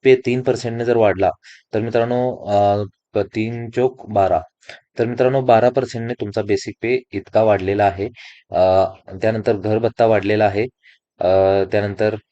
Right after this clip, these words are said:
महागाई भत्ता वाढलेला आहे तुम्ही पाहू शकताय, वाहतूक भत्ता वाढलेला आहे. तर मित्रांनो ही जी आहे तुमची, अ,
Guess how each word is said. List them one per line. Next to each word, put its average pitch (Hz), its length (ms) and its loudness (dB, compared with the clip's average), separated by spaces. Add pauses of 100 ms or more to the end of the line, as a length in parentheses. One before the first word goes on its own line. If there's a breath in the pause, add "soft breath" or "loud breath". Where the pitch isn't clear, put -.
(880)
महागाई 110 400 2
भत्ता 113 260 2
वाढलेला 104 360 2
आहे 101 80 0
तुम्ही 101 240 -6
पाहू 95 160 0
शकताय, 104 380 -2 (400 loud breath)
वाहतूक 101 440 2
भत्ता 120 240 2
वाढलेला 110 400 4
आहे. 107 200 -2 (480 soft breath)
तर 123 80 0
मित्रांनो 131 400 0 (400)
ही 131 260 -6
जी 131 160 2
आहे 120 220 4
तुमची, 113 440 -6 (120)
अ, 95 380 2